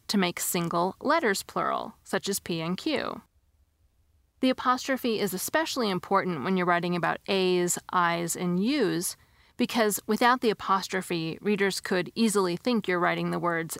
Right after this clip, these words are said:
as, is, and us. But the rule applies to all single letters. You can write the letters themselves, either uppercase or lowercase.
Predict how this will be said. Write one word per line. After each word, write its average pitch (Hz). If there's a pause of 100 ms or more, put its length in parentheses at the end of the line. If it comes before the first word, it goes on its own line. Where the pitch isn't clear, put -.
as, 170 (100)
is, 170
and 185
us. - (800)
But - (180)
the 214
rule 180
applies 170
to -
all 175
single 165
letters. - (920)
You 277
can 285
write 247
the 220
letters 190
themselves, 185 (100)
either 185
uppercase 180
or 170
lowercase. -